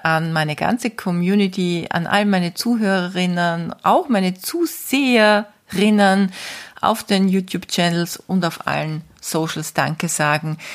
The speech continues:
Da ich ja öffentlich immer über das Thema Grundstückssuche spreche, bekomme ich auch ganz viele Empfehlungen von euch. Und da möchte ich wirklich diesmal, ähm, ein ganz großes Danke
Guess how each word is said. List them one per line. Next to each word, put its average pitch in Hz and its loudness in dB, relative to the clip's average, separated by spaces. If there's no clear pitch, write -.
Da 196 2
ich 302 -2
ja 196 4
öffentlich 175 0
immer 185 4
über 160 -2
das 160 -6
Thema 156 -4
Grundstückssuche 185 -4
spreche, 170 -2
bekomme 156 -8
ich - -14
auch 180 2
ganz 202 2
viele 175 -2
Empfehlungen 151 -4
von 156 -6
euch. - -2
Und 170 -6
da 170 4
möchte 175 -6
ich 165 -10
wirklich 180 -2
diesmal, 156 -4
ähm, 151 0
ein 175 0
ganz 185 2
großes 170 -4
Danke 165 -2